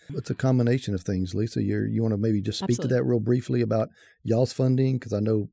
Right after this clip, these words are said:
Speaker 1: districts like ourselves, we also contribute.
Speaker 2: Significantly, yes.
Speaker 1: So
Speaker 2: Um, it is, a, it is, I would say, a public-private partnership.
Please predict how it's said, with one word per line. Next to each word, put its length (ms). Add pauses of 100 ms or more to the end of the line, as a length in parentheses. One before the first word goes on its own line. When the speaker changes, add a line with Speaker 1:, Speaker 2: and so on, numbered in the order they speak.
(100)
Speaker 1:
districts 400
like 140
ourselves, 360
we 140
also 340 (120)
contribute. 480
Speaker 2:
Significantly, 680
yes. 220 (200)
Speaker 1:
So 80 (560)
Speaker 2:
Um, 300
it 160
is, 220
a, 120
it 200
is, 200
I 120
would 100
say, 120
a 40
public-private 640
partnership. 640